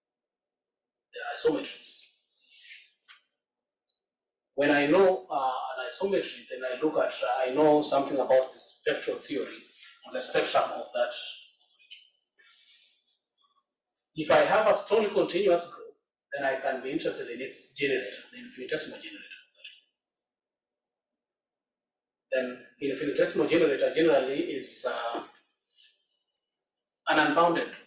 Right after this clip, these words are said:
probably, unbounded operator. I would be interested in studying its spectral properties, and in this case, the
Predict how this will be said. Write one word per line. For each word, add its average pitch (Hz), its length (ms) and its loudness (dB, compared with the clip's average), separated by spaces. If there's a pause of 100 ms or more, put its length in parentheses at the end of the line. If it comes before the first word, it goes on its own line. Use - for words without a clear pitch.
(120)
probably, - 320 -4 (680)
unbounded 127 440 2
operator. - 500 -16 (1600)
I - 60 6
would 392 120 4
be - 140 2
interested 165 500 2
in 127 60 -6
studying 151 600 -4
its - 320 -10
spectral 127 360 -4 (260)
properties, 185 520 2
and 127 140 -10
in 123 100 -8
this 147 220 -4
case, - 260 -4
the 120 140 -14